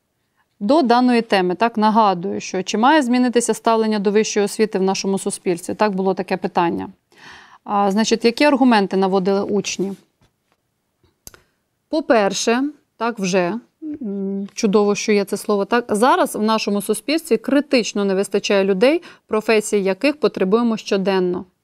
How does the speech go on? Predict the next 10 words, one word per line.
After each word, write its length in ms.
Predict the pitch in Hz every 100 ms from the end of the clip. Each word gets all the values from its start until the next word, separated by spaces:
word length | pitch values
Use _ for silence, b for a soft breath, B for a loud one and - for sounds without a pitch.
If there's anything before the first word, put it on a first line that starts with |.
| -
Слюсарі, 560 | - 247 302 277 247
пекарі, 540 | 240 202 240 240 220 214
будівельники, 720 | 208 185 190 196 220 208 196
трактористи. 720 | 196 202 - 214 185 - - b b
По-друге, 680 | - 220 185 214 277 302 208 - b b
люди, 380 | 196 233 269 262
знайшовши 520 | 202 202 202 226 226
своє 180 | - 202
покликання 540 | 196 208 214 202 190
душі, 360 | 185 190 - 320